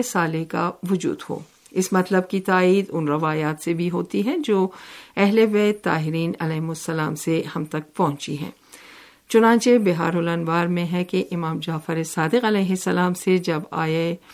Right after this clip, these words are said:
"ونضع الموازین القسط" کے متعلق پوچھا گیا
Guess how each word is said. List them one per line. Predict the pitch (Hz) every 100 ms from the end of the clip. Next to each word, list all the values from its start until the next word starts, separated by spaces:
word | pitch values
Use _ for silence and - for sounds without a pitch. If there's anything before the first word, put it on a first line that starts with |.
| - - - _ _ 185
"ونضع | 180 190 202 208
الموازین | 208 202 165 160 160 160 165 165
القسط" | 165 160 - 165 -
کے | 175
متعلق | 165 160 165 165 170 - -
پوچھا | 156 - 165 156
گیا | 170